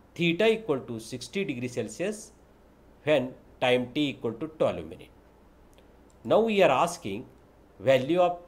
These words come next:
temperature theta when t equal to twenty-four minute. For that, we start from Newton's law of cooling, whose its differential equation is d theta upon dt is equal to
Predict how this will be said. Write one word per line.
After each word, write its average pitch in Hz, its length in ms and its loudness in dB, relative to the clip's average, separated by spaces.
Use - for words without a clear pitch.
temperature 123 600 -2
theta 202 480 -6
when 123 300 2
t 147 180 0
equal 113 240 -4
to 143 140 -8
twenty-four 107 640 -6
minute. 165 320 -4
For 117 200 2
that, 156 340 -2
we 170 160 0
start 143 400 2
from 98 320 -6
Newton's 135 540 -2
law 110 200 -2
of - 220 -12
cooling, 87 300 -6
whose 180 240 0
its 170 140 -4
differential 147 540 -6
equation 113 360 -8
is 220 260 -6
d 196 180 0
theta 123 360 -4
upon 104 320 -4
dt 92 360 -10
is 110 200 -8
equal 160 300 -2
to 92 260 -12